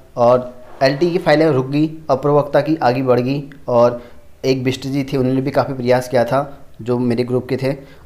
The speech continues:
और वहाँ पर उन्होंने भी प्रयास किया था, और लेकिन finally एलटी की वहाँ पर जो है, अ, जो फाइलें थी वो आगे नहीं बढ़ पाई थी, और इसी वजह से एलटी के अध्याचन यूकेपीएससी के उस time पे नहीं गई थी।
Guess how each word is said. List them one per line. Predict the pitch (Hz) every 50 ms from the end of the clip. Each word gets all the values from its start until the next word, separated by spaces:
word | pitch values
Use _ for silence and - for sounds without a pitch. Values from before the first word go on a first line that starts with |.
| - -
और | 117 117 117 117 117 117 - -
वहाँ | 120 117 123 123
पर | 127 147
उन्होंने | 143 131 127 127 131 143
भी | 143
प्रयास | 139 139 139 135 131
किया | - 139 127
था, | 139 147
और | 131 139 135
लेकिन | 131 135 131 156 156 156
finally | 151 - 135 131 127 135 143 156 160 156 -
एलटी | 131 120 117 127 147
की | 131 139 156 156 156 160
वहाँ | 160 151 110 127
पर | 127 135
जो | 131 127
है, | 120 147 151 151 - - - - - - - -
अ, | 151 127 120 120
जो | 117 120 147
फाइलें | 147 - 139 123 127 135 135
थी | 135 - 151 165 165 - - -
वो | 135 143
आगे | - - - - 123 123 127 135 143 147 143 131
नहीं | 117 117 110 131 147
बढ़ | 135 135 131
पाई | 131 135 127 127
थी, | 131 151 175 175 - - - - - -
और | 147 -
इसी | - 160 - 208
वजह | 202 180 160
से | 156 185
एलटी | - 160 143 135 139 156
के | 156 165 165
अध्याचन | - 131 117 117 117 117 156 160 170 165 - - -
यूकेपीएससी | 117 131 190 - 170 160 151 139 131 - -
के | - 151
उस | 156 151 - -
time | - 127 120 117
पे | - 170
नहीं | 160 127 110 123 117
गई | 110 107 104
थी। | 110 107 104 -